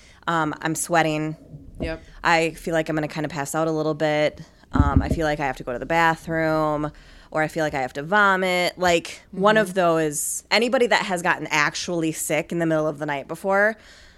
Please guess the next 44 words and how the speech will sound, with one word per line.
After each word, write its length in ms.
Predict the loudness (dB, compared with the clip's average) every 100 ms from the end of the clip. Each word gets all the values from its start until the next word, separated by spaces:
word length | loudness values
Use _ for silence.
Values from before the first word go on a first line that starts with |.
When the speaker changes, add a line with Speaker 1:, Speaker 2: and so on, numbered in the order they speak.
| _
Speaker 1:
can 160 | -4 -2
completely 400 | -2 -4 0 0
relate 340 | 0 0 -2 -4
to, 120 | -6
like, 100 | -4
what 80 | -4
I'm 100 | -6
saying 400 | -6 -6 -6 -6
when 120 | -6
I 100 | -8
feel 400 | -12 _ -2 0
like 200 | 0 -4
I'm 100 | -8
gonna 160 | -8 -8
be 140 | -8
sick 260 | -8 -8 -10
when 80 |
I 80 | -10
wake 220 | -10 -8
up. 100 | -8
Speaker 2:
Mm-hmm. 420 | -8 -10 -10 -10 -12 -14 -20 -6 2
Speaker 1:
And 160 | 2
so 540 | 4 8 10 10 8 4 -6 -16 -16 _
prior 500 | -4 2 4 4 2
to 80 | 0
twenty 380 | 0 0 2 0
twenty, 640 | -2 0 2 2 -2 -4 -6
when 160 | -2 0
I, 180 | 0 -2
when 160 | -4 0
God, 320 | 0 0 -2
like, 220 | -2 -2 -2
really 320 | -2 -2 -4
dealt 300 | -2 0 0
with 180 | -4 -4
me 140 | -4
there, 380 | -2 -2 -4 -6 -20 -20 _ 0
I 180 | 2 2
was 180 | -2
having 580 | 0 2 4 2 -2 -2
that 520 | 2 2 2 -2 -8 -18 _ _ _
nightly 580 | -2 0 0 -4 -12 -14 _ _
for 320 | -20 -2 2
almost, 880 | 2 2 0 -4 -6 -8 -8 -12